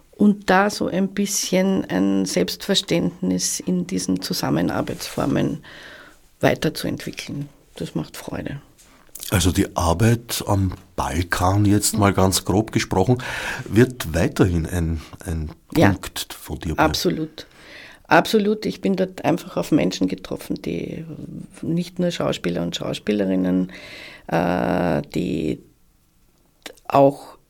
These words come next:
Speaker 1: wirklich einen Need haben, Dinge zu machen, denen es ein Anliegen ist, mit guten Texten oder auch mit, äh,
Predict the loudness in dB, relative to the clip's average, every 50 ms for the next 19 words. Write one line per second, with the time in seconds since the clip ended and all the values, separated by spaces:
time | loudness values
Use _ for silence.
0 | _ -10 -6 -4 -2 0 4 6 8 8 6 4 -2 -8 -4 -4 -4 -4 -6 -10
1 | -16 -18 -20 -20 _ _ -20 -20 -20 -20 -20 -20 _ _ _ _ _ _ -2 2
2 | 4 4 4 4 2 2 0 0 2 4 6 8 10 12 12 12 12 10 8 2
3 | -12 -12 -10 -10 -8 -6 -6 -6 -6 -6 -8 -14 _ _ _ _ 2 4 4 4
4 | 4 2 -2 -6 -8 -8 -8 -8 -8 -8 -12 -14 -14 -12 -10 -10 -10 -8 -8 -6
5 | -6 -6 -6 -8 -8 -8 -8 -6 -6 -6 -8 -8 -10 -8 -2 2 4 6 6 6
6 | 4 2 0 -8 -20 _ -8 -8 -8 -8 -8 -10 -12 -10 -8 -6 -6 -6 -6 -10
7 | -14 -14 -18 -18 -20 -20 -20 -20 -20 -20 -20 -12 -2 2 4 4 4 4 0 -8
8 | -16 -16 -16 _ _ _ _ _ -2 2 2 2 2 0 -4 -6 -6 -6 -6 -4
9 | -2 0 0 0 0 -4 -6 -4 -4 -6 -6 -4 -4 -4 -4 -4 -4 -6 -6 -6
10 | -6 -6 -4 -2 -2 -4 -6 -8 -6 -2 -2 -2 -2 -2 -6 -12 -16 -12 -8 -8
11 | -6 -6 -6 -6 -6 -6 -6 -6 -6